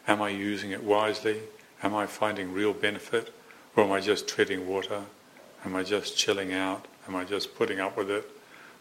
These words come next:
Or am I really appreciating this good fortune?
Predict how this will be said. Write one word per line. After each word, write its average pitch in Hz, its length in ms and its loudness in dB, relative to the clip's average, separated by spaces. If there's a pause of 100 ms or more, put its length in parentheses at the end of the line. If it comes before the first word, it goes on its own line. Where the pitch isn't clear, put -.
Or 104 60 6
am 95 80 2
I 87 80 0
really 101 640 0 (2250)
appreciating 87 1000 0 (760)
this - 580 2
good 98 180 4
fortune? - 680 -2